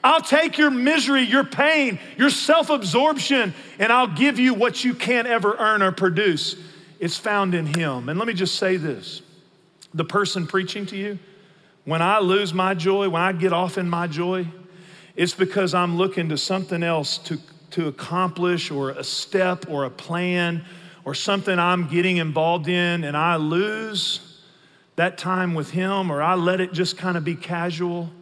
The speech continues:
I'm gonna tell you, where we live today, you better know how to go to that place with Jesus and get joy. 'Cause you know what? My wife can't give that to me.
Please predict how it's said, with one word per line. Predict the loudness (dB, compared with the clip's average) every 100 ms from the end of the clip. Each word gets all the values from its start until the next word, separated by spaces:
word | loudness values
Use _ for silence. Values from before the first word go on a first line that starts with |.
| -20 -20 -20 _ _ _ -8
I'm | -6
gonna | -2
tell | 0 0
you, | 0
where | -2 -2
we | 0
live | 0 -2
today, | -2 -4 -2 -2 -4 -8 -18 -20 -20 -20 _ _ _
you | -6
better | -2 0
know | -2 -4
how | -4
to | -6
go | -4 -6
to | -4
that | -6 -6
place | -6 -6 -6
with | -10
Jesus | -8 -10 -10 -12
and | -10
get | -12 -12
joy. | -12 -14 -14 -18 _ _ _ _ -20 _ -10
'Cause | -4
you | -2
know | 0
what? | 0 0 0
My | -2
wife | -2 -2 -4
can't | -8 -10 -8
give | -8
that | -8 -14
to | -16
me. | -20